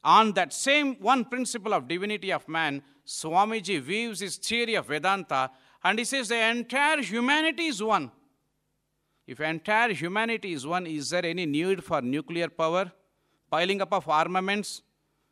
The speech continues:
manufacturing missiles and bombs? Is it not? Why are we fighting?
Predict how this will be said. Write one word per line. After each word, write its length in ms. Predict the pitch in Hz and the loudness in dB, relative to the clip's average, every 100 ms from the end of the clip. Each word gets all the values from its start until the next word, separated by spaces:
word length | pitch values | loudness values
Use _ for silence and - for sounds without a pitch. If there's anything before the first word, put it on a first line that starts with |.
| _ _ _ _ _ _ _ _ - | _ _ _ _ _ _ _ _ 0
manufacturing 680 | 160 185 196 190 202 196 165 | 0 2 -2 -2 -4 -4 -4
missiles 460 | 156 180 208 208 | -4 -2 -2 -4
and 220 | 202 180 | -6 -6
bombs? 580 | 143 180 226 240 - - _ _ _ _ _ _ _ _ _ _ _ _ _ _ _ _ - | -2 0 0 -2 -10 -16 _ _ _ _ _ _ _ _ _ _ _ _ _ _ _ _ -8
Is 160 | 202 | -4
it 160 | 262 208 | -4 -2
not? 260 | 220 - _ _ _ _ _ _ _ _ _ _ _ _ _ _ _ - | -4 -4 _ _ _ _ _ _ _ _ _ _ _ _ _ _ _ 2
Why 200 | 214 285 | 6 8
are 120 | 285 | 6
we 120 | 262 | 2
fighting? 580 | - 214 226 233 143 | 2 2 2 0 -2